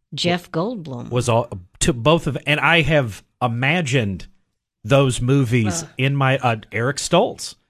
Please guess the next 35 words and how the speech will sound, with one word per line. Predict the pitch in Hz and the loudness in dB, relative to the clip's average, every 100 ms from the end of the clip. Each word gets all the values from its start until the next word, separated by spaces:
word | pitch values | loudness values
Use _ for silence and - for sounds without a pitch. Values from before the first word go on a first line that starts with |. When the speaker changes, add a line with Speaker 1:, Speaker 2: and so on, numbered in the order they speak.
| _ _ | _ _
Speaker 2:
was | 131 131 | 0 0
also | - 143 160 165 147 147 143 139 _ - | 2 2 2 4 4 4 2 -4 _ 0
your, | 135 135 139 - | 2 2 0 -4
uh, | 110 - _ | -12 -16 _
alternate | 143 160 185 175 156 | 4 4 4 0 2
Michael | 151 156 156 | 2 2 -2
J-, | - | 0
or | 143 131 - - | 0 0 -4 -10
not | 107 80 | -10 -10
Mike, | 87 92 | -12 -10
uh, | - | -2
our | 127 - 160 - | -2 2 0 2
alternate | 160 165 165 143 147 - - | 2 2 2 0 -2 -12 -2
Marty | 135 156 | 4 4
McFly | 147 143 - 170 170 143 | 4 0 2 4 4 4
Speaker 1:
Mm-hmm. | 135 | 2
Speaker 2:
when | 131 123 120 117 - _ | 2 2 0 -2 -6 _
Michael | 127 143 139 | 2 4 4
J. | 135 | 2
Fox | 123 - 180 175 - - _ | 0 0 0 0 -6 -12 _
schedule | - - 151 139 131 131 | -8 -2 0 2 2 0
proved | 123 - 135 127 110 - - | 0 2 2 2 -2 -12 -4
too | 127 117 | -2 0
complicated | 180 190 185 - 135 117 | 0 0 -2 -2 -2 -2
because | 113 113 | -2 -4
of | 104 | -6
family | - 127 117 107 | -4 -2 0 -2
ties. | - 190 73 - - - _ _ _ _ | -2 -4 -4 -10 -18 -20 _ _ _ _
Speaker 1:
Now, | 175 170 175 | -6 -4 -4
at | 175 180 | -4 -6
the | |
time, | 196 233 208 160 160 160 - - _ _ _ | -4 -2 0 0 -2 -6 -16 -20 _ _ _
you | 170 165 | -6 -4
have | 160 147 - | -4 -6 -6
to | 175 170 175 180 | -4 -2 -2 -4